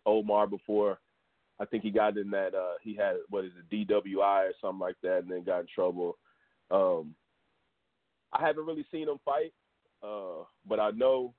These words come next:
that he's knocking everybody out, nineteen and, uh, nineteen and oh with fourteen K Os. He's a, he's fighting in a little, little division, but like his brother, he's a big, he's a big guy for that division,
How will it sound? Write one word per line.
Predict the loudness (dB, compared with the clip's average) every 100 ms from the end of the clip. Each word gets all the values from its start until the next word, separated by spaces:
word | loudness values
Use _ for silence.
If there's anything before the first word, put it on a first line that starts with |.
| -8
that | -8
he's | -8
knocking | -2 -2 0 -2
everybody | -2 0 0 0 0
out, | 0 -2 -4
nineteen | -4 -4 -6 -6 -4
and, | -4
uh, | -6 -10 _ -6
nineteen | -2 -2 -2 -4
and | 0 2
oh | 2
with | 2 2
fourteen | 2 2 -4 -4
K | 0 4
Os. | 4 2 -2 _ _ _ _ _ _ _ _ _ _ _ _ _ _
He's | -2 2
a, | 2 2 0
he's | -2 2
fighting | 2 2 0
in |
a | -2
little, | -2 0 0 -2
little | -4 -4 -2
division, | -4 -2 -2 -2 -2
but | 0
like | 0 0
his | -6
brother, | -4 -2 -2 -4
he's | -8 -12
a |
big, | -8 -8 -6
he's | -8 -10
a | -4
big | -4 0
guy | 2 4 2
for | 0
that | -2 -2
division, | -2 -4 -4 -8